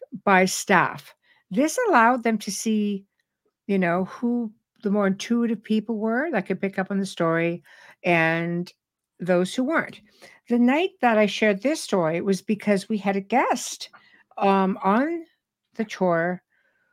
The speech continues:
who picked it up perfectly. And the story went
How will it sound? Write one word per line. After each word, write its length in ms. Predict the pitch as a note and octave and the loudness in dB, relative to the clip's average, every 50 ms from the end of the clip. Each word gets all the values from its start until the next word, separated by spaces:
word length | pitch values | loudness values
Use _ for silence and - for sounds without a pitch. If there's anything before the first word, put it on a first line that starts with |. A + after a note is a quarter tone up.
| _ | _
who 220 | _ - - G3+ G3 | _ -2 -2 -2 -2
picked 420 | G3 - - - C4+ C4+ C4+ - | -2 -2 2 2 2 2 2 0
it 120 | D4 C4+ A3+ | 2 4 4
up 220 | G#3 G3+ G3 G3 _ _ _ _ | 4 4 2 0 _ _ _ _
perfectly. 880 | - - - G3 G#3 A3+ B3 A#3+ - F#3+ - - D3 - - - - _ _ _ _ _ _ _ _ - - - - - - - - _ | -18 -4 0 0 2 2 0 0 -2 -4 -4 -6 -10 -12 -12 -14 -18 _ _ _ _ _ _ _ _ -20 -20 -20 -20 -20 -20 -20 -12 _
And 140 | - G#3 G#3 | 2 2 4
the 80 | G#3 G#3+ | 4 2
story 640 | - - - - - A#3+ B3+ C#4 D#4 E4 E4+ E4+ | 0 -2 -2 2 4 4 6 6 4 4 2 0
went 580 | D#4+ B3 G#3 G3+ E3+ D#3+ - - - - - | 0 0 0 0 0 -2 -6 -8 -10 -12 -16